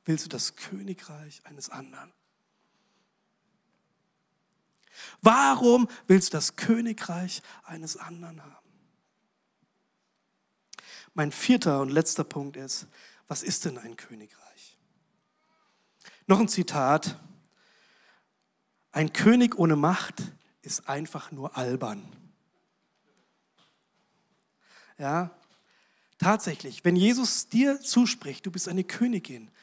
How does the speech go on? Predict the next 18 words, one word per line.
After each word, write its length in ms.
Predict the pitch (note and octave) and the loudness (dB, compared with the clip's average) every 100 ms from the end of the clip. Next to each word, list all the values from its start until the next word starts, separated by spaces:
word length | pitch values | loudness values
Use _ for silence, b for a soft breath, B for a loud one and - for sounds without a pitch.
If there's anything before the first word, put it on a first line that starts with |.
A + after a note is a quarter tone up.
| b - | b -4
ein 180 | D#3 | -4
König, 520 | - - A#3 C#3 B2 b b - | -4 -4 -2 -4 -8 b b -14
dann 200 | C#3 C3 - | -12 -12 -2
gibt 420 | C4 - - - | 0 0 -4 2
er 140 | D3+ | 2
dir 360 | C#3+ F#3 F#3+ - | 2 2 2 2
auch 240 | D3 G#3+ D3+ | -2 -2 -4
Autorität 760 | D3 - - C#3 - C#3 B2 | -4 -6 -12 -14 -12 -12 -12
und 160 | C#3 C3+ | -16 -20
Macht. 400 | G#2+ _ _ _ _ _ _ _ _ _ _ _ _ _ _ _ b b b | -20 _ _ _ _ _ _ _ _ _ _ _ _ _ _ _ b b b
Ja, 460 | E3+ C4 C#4 G3+ - B - | 4 4 6 2 0 B 2
du 160 | F3+ A3+ | 6 8
hast 320 | D#4+ - - | 6 2 2
bereits 440 | F#3+ G#3 C#4 C#4 | 2 4 2 2
ein 160 | - F3+ | 2 2
eigenes 760 | - F#3 C4 D4 C#4+ C4 - | 2 4 2 0 -2 -2 -6
Königreich, 1000 | - C4 A3 D#3+ D3 C#3 B2 A#2+ - - _ _ b b b - | 0 2 2 0 -4 -12 -14 -14 -18 -20 _ _ b b b 0
das 260 | F3+ - | 2 0